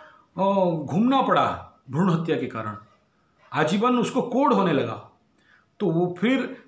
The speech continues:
भ्रूण हत्या का तो कुछ भी प्रायश्चित कराया जा सकता था। और जो लोग भ्रूण हत्या पूर्व जन्म में ऐसे कोई बच्चा मार दिए है या ऐसा कुछ किए,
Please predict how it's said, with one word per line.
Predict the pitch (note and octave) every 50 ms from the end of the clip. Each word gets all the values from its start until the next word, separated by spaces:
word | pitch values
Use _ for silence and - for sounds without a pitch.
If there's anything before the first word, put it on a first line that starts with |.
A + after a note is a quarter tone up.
| -
भ्रूण | C#3+ C#3+ G#3 B3+
हत्या | A3 G#3+ G#3+ - B3+ B3+
का | B3+ B3+ A#3+
तो | B3 B3 B3 A#3+ A#3+ A#3 -
कुछ | - A3 F#3+ E3
भी | G3 C4
प्रायश्चित | - A#3+ A3 G#3 F#3+ - B3+ - -
कराया | - A3 A3+ A#3+
जा | B3 B3 A#3
सकता | - - - - - G#3
था। | - - - - _ _ _ _ _ - - - - - -
और | A3+ B3+ - C3+
जो | - G3 A#3+
लोग | C4+ C#4+ D4 A#3 G3+
भ्रूण | E3 D#3+ A3 B3+
हत्या | A3 A3 - - B3 C4 C4+ C4+ C#4 C#4 C#4 C4+ C4+ - - - - - _ _ _ _ -
पूर्व | G#3 A#3+ A#3+ B3+
जन्म | A#3+ A#3+ B3 B3 B3
में | B3 B3 B3
ऐसे | B3 A3+ G3+ - A#3+ A#3
कोई | A#3 A#3 A#3
बच्चा | G#3+ G3 - - - A3+ A3 A3 A3+ A3+ - - - - _ _ _ _ _ - D#3+
मार | E3 E3 F3+ F#3+ F#3+ G3
दिए | F#3+ G3 F#3+ F#3 F#3 E3+
है | E3 F3 F3+ F3+ F3+ E3+
या | F3 E3
ऐसा | D#3 D#3+ - D#3+
कुछ | - E3 - -
किए, | - - D#3+ E3+ A3+ - - -